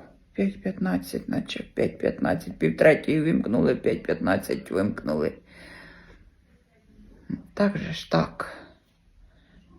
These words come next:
Це в п'ять п'ятнадцять чи в пів шостої ранку дадуть. Ну, коротше, біда. Біда з світлом. Ну, ясне діло, що не тільки в нас. Я, я так вам розказую, як воно є.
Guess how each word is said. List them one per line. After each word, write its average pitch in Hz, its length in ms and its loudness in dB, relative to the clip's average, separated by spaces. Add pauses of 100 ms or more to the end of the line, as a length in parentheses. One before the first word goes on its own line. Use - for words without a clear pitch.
(240)
Це 170 320 8
в 139 200 -4
п'ять 160 320 4
п'ятнадцять 165 760 2 (540)
чи - 140 4
в 165 100 2
пів 156 200 2
шостої 156 500 4
ранку 143 420 4
дадуть. 147 520 0
Ну, 190 180 2 (120)
коротше, 165 480 -4 (600)
біда. - 380 -6 (1600)
Біда 233 320 12
з - 160 6
світлом. 180 480 10 (120)
Ну, 349 260 6 (800)
ясне 170 380 2
діло, 196 260 2
що - 160 -2
не 90 120 2
тільки - 300 2
в - 40 0
нас. - 280 2
Я, 370 160 4
я 359 220 8
так - 280 6
вам 147 160 4
розказую, - 720 2
як 76 220 -2
воно 76 180 2
є. 50 260 -2